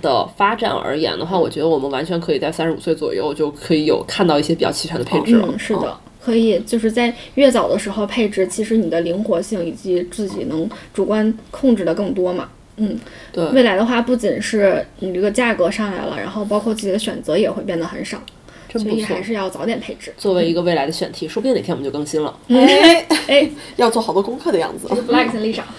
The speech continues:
Speaker 1: 说不定哪天。
Speaker 3: 我们前面聊的很多都是，啊，比较大块儿的，像各个险种它的区别。我们接下来想要聊一些零碎的问题。
Speaker 2: 嗯。
Speaker 3: 呃，不同的场景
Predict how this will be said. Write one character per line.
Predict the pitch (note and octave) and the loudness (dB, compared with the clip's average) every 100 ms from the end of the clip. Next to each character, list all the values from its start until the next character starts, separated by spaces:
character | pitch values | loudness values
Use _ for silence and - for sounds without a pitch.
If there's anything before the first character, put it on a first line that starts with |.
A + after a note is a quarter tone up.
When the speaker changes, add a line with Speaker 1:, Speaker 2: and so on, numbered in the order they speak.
| - - | -20 0
Speaker 1:
说 | B3+ | 2
不 | C4+ | 4
定 | C#4 | 2
哪 | - | 2
天。 | B3+ C4+ - - | 2 2 -4 -12
Speaker 3:
我 | F#3 | -8
们 | G#3 | -6
前 | A#3+ | -4
面 | C4+ D#4+ | -4 0
聊 | F3+ | 2
的 | G3+ | 2
很 | A3 G#3 | 0 -4
多 | F3 | -2
都 | G3 | 0
是， | G#3 - G3+ F#3 - - | 0 2 2 0 -4 -8
啊， | E3+ D3+ | -2 -2
比 | D#3 | 0
较 | E3+ | -2
大 | D4+ C4+ | 0 -2
块 | A3 G3 | -2 -4
儿 | E3 | -4
的， | - - | -4 -4
像 | - F3+ D#3+ | 0 0 0
各 | D#3 F#3+ | -2 -2
个 | F#3+ | 0
险 | - C#3+ E3+ | -4 -6 -4
种 | C#3 D3+ | -4 -4
它 | G#3 | -4
的 | F3+ | -6
区 | F#3+ - C#4 | -6 -8 -6
别。 | - - - - - | -4 -4 -8 -20 -16
我 | |
们 | D#3 | -8
接 | D#3 A3+ | -4 -2
下 | A3+ | 0
来 | F#3 | -2
想 | - E3 | -2 -8
要 | - - | -10 -8
聊 | D3+ | -6
一 | E3 | -6
些 | F3+ | -6
零 | F3 - | -6 -8
碎 | - G4+ D4+ | 0 2 4
的 | |
问 | - D3+ | 2 -6
题。 | - - - | -10 -12 -4
Speaker 2:
嗯。 | C4+ - - | -2 -2 -6
Speaker 3:
呃， | - F3 | -2 -2
不 | - - | -2 -6
同 | A#3 | -4
的 | A#3 | -4
场 | - - G3+ | -4 -4 -4
景 | D#4+ | -6